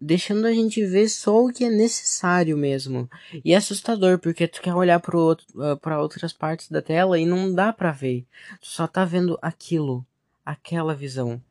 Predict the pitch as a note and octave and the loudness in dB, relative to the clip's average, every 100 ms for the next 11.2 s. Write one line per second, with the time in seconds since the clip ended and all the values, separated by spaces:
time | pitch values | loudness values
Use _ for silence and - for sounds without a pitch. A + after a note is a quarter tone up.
0 | _ C#3+ C#3+ - D#3+ E3+ F3 E3 G3 A3 | _ -8 -8 -4 -2 -2 -2 -2 0 0
1 | G3 G#3 F3+ D#3 C#3 B2+ C3 C3+ C3+ D3 | 2 2 0 -2 -2 -6 -4 -4 -4 -6
2 | E3 E3+ F3+ F3+ - - F3+ - - _ | -10 -10 -6 -6 -8 -6 -6 -6 -12 _
3 | _ - - A#3 A#3+ A#3+ A#3+ G#3 G#3 G#3 | _ -6 2 4 6 6 6 4 2 -2
4 | A#3 A3 G#3+ G3+ - A3 G#3 - G#3 F#3 | -4 -4 -2 -4 -4 -4 -4 -4 -4 -4
5 | F3 D#3+ _ _ _ - E3+ F3 E3+ E3 | -6 -10 _ _ _ -2 4 4 4 2
6 | D#3+ _ E3+ F3 D#3+ D#3+ F3 F#3+ - F3+ | -4 _ -4 0 2 2 0 -2 -6 -6
7 | F3 F#3+ G#3+ G#3 F#3+ G#3 G#3+ G#3+ G#3+ - | -4 -2 -2 0 0 0 -2 -4 -6 -6
8 | G#3+ - A#3 - D3+ D#3 D3 C3+ C3+ - | -6 -4 -6 0 4 4 2 -8 -12 -8
9 | C3+ C3 B2+ - _ _ _ - D3+ D3 | -6 -6 -10 -12 _ _ _ -6 -2 0
10 | D3 C#3+ C#3+ C#3 - D#3+ - F3 F3+ G#3 | 2 2 0 -2 -4 -6 -4 -2 0 0
11 | G3 F#3 | -2 -2